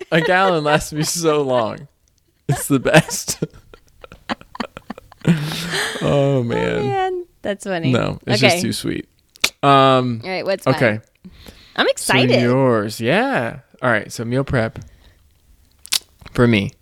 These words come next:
Speaker 2: Mm-hmm.
Speaker 1: For you, and this is kinda playing off something you had mentioned wanting to pursue, I want to challenge you.
Speaker 2: Mm-hmm.
Speaker 1: You set the timeline
Speaker 2: Mm-hmm.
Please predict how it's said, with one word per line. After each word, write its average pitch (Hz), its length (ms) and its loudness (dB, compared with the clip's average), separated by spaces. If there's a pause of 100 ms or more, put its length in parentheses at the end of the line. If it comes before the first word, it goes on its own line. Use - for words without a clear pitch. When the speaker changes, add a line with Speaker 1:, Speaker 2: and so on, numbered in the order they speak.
(840)
Speaker 2:
Mm-hmm. 185 260 -8
Speaker 1:
For 120 160 -2
you, 127 520 6 (600)
and 117 100 0
this 135 160 -2
is 143 80 -4
kinda 139 200 2
playing 120 260 0
off 107 120 0
something 110 320 -4
you 107 120 0
had 107 140 0
mentioned 107 580 -6 (140)
wanting 110 360 -2
to - 140 -8
pursue, 104 840 -2
I 101 60 -4
want 107 300 -2
to 107 120 -6
challenge 113 760 -2
you. 101 320 -4 (800)
Speaker 2:
Mm-hmm. 196 340 -2 (680)
Speaker 1:
You 104 180 -2
set 123 200 4
the 147 80 0
timeline 107 540 0 (400)
Speaker 2:
Mm-hmm. 190 260 -2